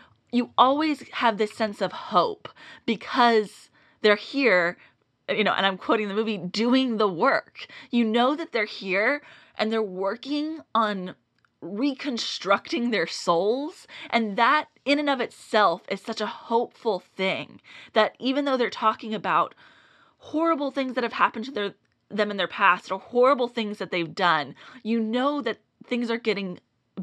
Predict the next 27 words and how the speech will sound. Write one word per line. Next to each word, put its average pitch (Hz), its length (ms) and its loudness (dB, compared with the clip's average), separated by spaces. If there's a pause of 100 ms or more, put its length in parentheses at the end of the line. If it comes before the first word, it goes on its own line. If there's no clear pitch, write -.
better, 165 440 0
even 208 260 -4
if 202 100 -10
it's 170 160 -4
only 156 220 -8
slightly. - 680 -10 (520)
Um, 185 400 -2 (800)
I 226 500 0 (160)
learned 220 720 -2
so 349 280 -4
much 339 340 -4
watching 349 360 -4
this 330 220 -10
movie 302 420 -8 (300)
about - 540 0 (640)
the 262 100 -2
way 247 600 0 (840)
men 269 360 0
not 359 200 0
only, 240 600 -2
and 220 80 2
I, 220 80 4
and 214 240 -2 (120)
obviously 214 360 2
I'm 202 100 -4
using 202 280 -6
generaliz-, 180 580 -4